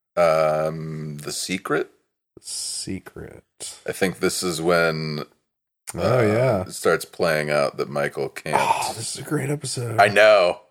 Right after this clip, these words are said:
Speaker 1: I know.
Speaker 2: Excited.
Speaker 1: Maybe we'll get a
Speaker 2: Michael, are you wearing a wig? <laughs>
Speaker 1: Maybe we'll get a triple threat.
Speaker 2: Might do.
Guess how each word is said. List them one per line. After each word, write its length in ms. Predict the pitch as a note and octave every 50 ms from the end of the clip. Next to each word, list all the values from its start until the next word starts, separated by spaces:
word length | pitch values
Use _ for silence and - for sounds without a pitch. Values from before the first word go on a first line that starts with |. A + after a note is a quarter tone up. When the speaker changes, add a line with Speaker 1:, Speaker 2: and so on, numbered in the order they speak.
| _ -
Speaker 1:
I 120 | F#2+ F#2+
know. 420 | F#2 G2+ G2+ F#2+ F2+ F2 F2 - - _ _ _ _ _ _ _ _ _ _ _
Speaker 2:
Excited. 520 | - - - G2 G2 F#2 F#2+ F#2 F#2 F2+ - _ _ _ _ _
Speaker 1:
Maybe 220 | D#2 D#2+ E2 F2+
we'll 200 | F2+ F2 F2+ F2+
get 220 | E2+ F#2 F#2+ F#2+ F#2+
a 520 | G2 F#2+ F#2+ F#2+ F#2+ F#2+ F#2 F#2+ F#2 F#2 - _ _ _ _ _ _ _ _ _ _ -
Speaker 2:
Michael, 400 | A2+ G#2 G#2 C3 C3+ - - G2+
are 80 | G2 G2+
you 100 | G#2+ G#2
wearing 280 | G2+ G#2+ A#2+ A#2+ A2
a 80 | F2+ F2
wig? 420 | E2+ F2 F2 F#2+ A#2 C3+ C#3 - - _ _ -
<laughs> 1700 | F#4 - - G#4+ G#4 G#4+ - - G4+ G4+ - - - - - - A#3+ - - E4 - - - G4 G4 - - - - - B2+ - _
Speaker 1:
Maybe 180 | - E2+ E2+ F#2
we'll 200 | F#2+ F#2 F#2 F#2
get 200 | E2 F#2 F#2+ F#2
a 240 | F2+ F2+ F2+ F2 F2 E2+ E2 D#2 - _ _ _ - _ _
triple 420 | - - - G#2+ G2 - G2+ F2
threat. 500 | - - - F2+ F2+ G2+ A#2 G2 - - _ - G2 - _ _ _ _ _ _ _
Speaker 2:
Might 360 | - A2 G#2+ G#2 A2 G#2+ F#2+ G2
do. 400 | A2+ B2 D3+ D#3+ D3 A2+ G2+